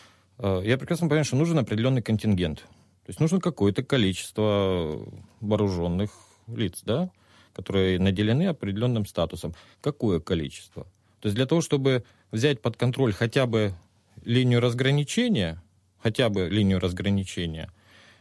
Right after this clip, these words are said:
а, чтобы это не просто были наб-, наблюдатели, а люди, которые способны, то есть как-то влиять,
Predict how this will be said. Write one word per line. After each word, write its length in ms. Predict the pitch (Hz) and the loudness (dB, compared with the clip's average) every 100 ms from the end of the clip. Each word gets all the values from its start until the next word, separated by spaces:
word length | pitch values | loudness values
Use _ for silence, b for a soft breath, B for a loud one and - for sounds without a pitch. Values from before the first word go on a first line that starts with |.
| b - | b -2
а, 420 | 90 90 85 78 | 0 2 2 0
чтобы 240 | - 117 110 | -2 -2 -2
это 100 | 110 | 0
не 100 | 117 | 0
просто 280 | 131 135 101 | 2 -2 -2
были 240 | 101 98 | -2 0
наб-, 220 | 92 104 - | 0 0 0
наблюдатели, 680 | 120 117 127 127 110 98 98 - | 0 2 2 2 0 0 -2 0
а 60 | |
люди, 200 | 117 107 | -2 -2
которые 300 | 98 98 107 | -6 -6 -6
способны, 540 | - 113 - 110 92 87 | -4 -4 -2 -2 -4 -6
то 80 | 85 | -10
есть 100 | - | -6
как-то 320 | 92 - 90 | -6 -6 -4
влиять, 540 | 101 120 190 240 - | -2 0 0 -2 -6